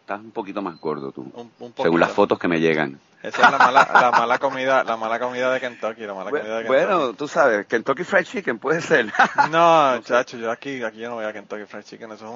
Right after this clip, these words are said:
Speaker 2: un sacrilegio,
Speaker 1: Pero existe,
Speaker 2: hermano.
Speaker 1: existe, ex-, existen Kentucky Fried Chicken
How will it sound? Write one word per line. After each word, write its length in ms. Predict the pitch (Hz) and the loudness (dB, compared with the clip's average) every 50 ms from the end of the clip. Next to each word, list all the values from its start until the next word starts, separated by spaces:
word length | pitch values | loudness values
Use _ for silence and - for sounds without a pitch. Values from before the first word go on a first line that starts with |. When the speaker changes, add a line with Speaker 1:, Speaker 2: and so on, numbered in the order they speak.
| 120 | -14
Speaker 2:
un 40 | 120 | -12
sacrilegio, 380 | - - 131 120 123 117 135 127 | -8 -8 -8 -6 -4 -2 0 0
Speaker 1:
Pero 60 | 117 120 | 0 0
existe, 180 | 120 131 117 104 - 101 110 | -2 -2 -4 -4 -4 -4 -4
Speaker 2:
hermano. 140 | 113 107 101 | -2 -2 -2
Speaker 1:
existe, 640 | 98 - - - 165 180 175 _ - 107 92 85 76 | -4 -6 -6 -6 -6 -6 -6 _ -2 -2 -2 -2 -4
ex-, 260 | - 110 - - - - | -8 -8 -8 -6 -6 0
existen 560 | - 123 - - - - 175 - 190 180 165 _ _ - - 165 | 0 0 0 0 -8 -10 -6 -2 -2 -4 -4 _ _ -16 -10 -4
Kentucky 340 | - 170 139 - 156 139 - | -2 -2 2 2 0 0 0
Fried 220 | - - 151 147 - | -2 0 0 0 0
Chicken 340 | - 160 143 107 113 110 | 0 -4 -2 -2 -2 -4